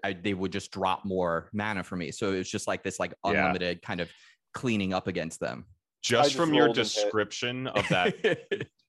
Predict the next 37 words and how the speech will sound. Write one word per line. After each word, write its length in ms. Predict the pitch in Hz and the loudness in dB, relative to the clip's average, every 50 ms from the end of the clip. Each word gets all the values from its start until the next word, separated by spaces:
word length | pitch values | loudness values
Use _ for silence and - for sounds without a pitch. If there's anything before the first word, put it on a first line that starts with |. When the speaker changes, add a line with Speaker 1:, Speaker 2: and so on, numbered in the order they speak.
| _ - | _ -14
Speaker 2:
<laughs> 380 | - - - - - - - 123 | -12 -12 -10 -10 -12 -14 -12 -8
just 280 | 101 101 117 117 - | -2 0 0 0 2
from 160 | - 151 139 139 | 2 2 2 2
your 100 | 139 135 | 2 0
description 440 | 127 110 - - 165 - - 113 | 0 -2 -2 0 -2 -2 0 -2
of 60 | 107 101 | -2 -2
the 60 | 92 | -2
battle, 400 | 80 90 85 90 92 101 104 - | 0 2 2 4 4 4 4 2
it 120 | 110 104 104 | 2 0 0
is 180 | 101 - - | -2 -4 -4
so 420 | - - - - - 98 95 101 101 | -8 -8 -6 -2 0 2 2 0 -2
clear 680 | - - - - 92 90 87 90 95 95 95 95 95 _ _ _ _ _ _ _ | -4 -12 -12 -8 -4 -2 0 0 0 0 0 -2 -4 _ _ _ _ _ _ _
how 300 | - - - - 104 101 | -12 -8 -2 0 2 2
much 400 | 101 101 98 95 95 92 - - - | 2 0 0 0 0 0 0 -2 -4
I 60 | 95 | -2
was 160 | 92 90 85 78 | -2 -4 -4 -8
brute 420 | 80 - - 95 87 90 101 101 | -12 -12 -8 -6 -4 -4 -4 -6
forcing 640 | - - - - 82 85 90 - - 104 104 107 110 | -8 -12 -8 -4 -2 -2 -2 0 0 -2 -2 -2 -2
in 180 | 110 - 104 104 | -4 -2 -2 0
this 160 | 104 104 - | 0 0 -2
game 380 | - 113 110 110 110 113 113 107 - | 0 0 0 0 0 -2 -4 -6 -4
Speaker 1:
Sure. 180 | - - 92 | 0 0 0
Speaker 2:
compared 280 | 87 - 95 92 90 87 | 0 2 2 2 2 2
to 100 | - 92 | 0 -2
exploring 440 | 82 80 - - - 95 87 82 82 | -2 -2 -6 -6 -2 -2 0 0 2
Speaker 3:
Yeah, 60 | 127 139 | 2 2
Speaker 2:
everything 260 | 151 165 175 180 180 | 4 4 6 6 6
like 180 | 180 170 156 156 | 6 4 2 0
you. 60 | 151 160 | 0 -2
Speaker 3:
yeah, 100 | 160 160 | 0 2
Speaker 2:
So 120 | 113 101 | 4 2
Speaker 3:
yeah, 60 | 98 | 2
Speaker 2:
it's, 100 | 151 156 | 2 -2
Speaker 3:
yeah. 120 | 160 147 135 - | -4 -6 -6 -6
There 160 | 127 131 147 | -4 -4 -2
is, 160 | 160 156 - | -2 -4 -4
Speaker 2:
uh, 60 | - | -8